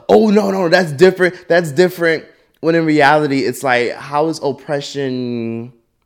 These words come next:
any different? Oppression is all tied together. So just because you feel like they don't deserve representation, and just because you feel like they don't deserve inclusion, what makes you think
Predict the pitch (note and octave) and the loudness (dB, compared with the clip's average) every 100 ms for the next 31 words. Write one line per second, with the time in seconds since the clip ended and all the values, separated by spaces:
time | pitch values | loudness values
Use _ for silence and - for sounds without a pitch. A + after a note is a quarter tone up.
0 | _ - B2 A#2 C3 D3+ G#2 F2 B2+ B2 | _ -8 -6 -2 -2 -2 -6 -2 -2 0
1 | D#3 F3 E3+ C#3+ B2+ C#3 - C3+ A#2+ G#2+ | -2 -2 -4 -4 -2 -2 -2 -6 -6 -2
2 | C3 B2+ E2+ - _ - B2+ D#3+ - F#3+ | -2 -2 -6 -10 _ -12 -6 -6 -4 -4
3 | D#3+ A#2+ C3 D3+ D3 C#3 C3 B2 A#2 G#2+ | -4 -4 -8 -6 -2 -2 -2 -2 -4 -2
4 | A#2 G#2+ G2+ G2 F#2+ G2+ A2+ G#2+ G2+ A2 | -2 0 -4 -4 -10 -10 -8 -8 -8 -10
5 | G2+ G#2+ - A#2 G2+ A#2+ B2+ B2 G#2 G#2 | -8 -10 -8 -6 -4 -6 -4 -6 -4 -6
6 | G2+ G2+ G#2 - F#2 C3+ D3 C3 A2+ G#2 | -6 -4 -6 -6 -14 -4 -2 -2 -4 -6
7 | _ _ _ A2 C3 A#2+ C#3+ C#3+ C3 C#3 | _ _ _ -4 -4 -2 -6 -6 -6 -4
8 | B2 | -6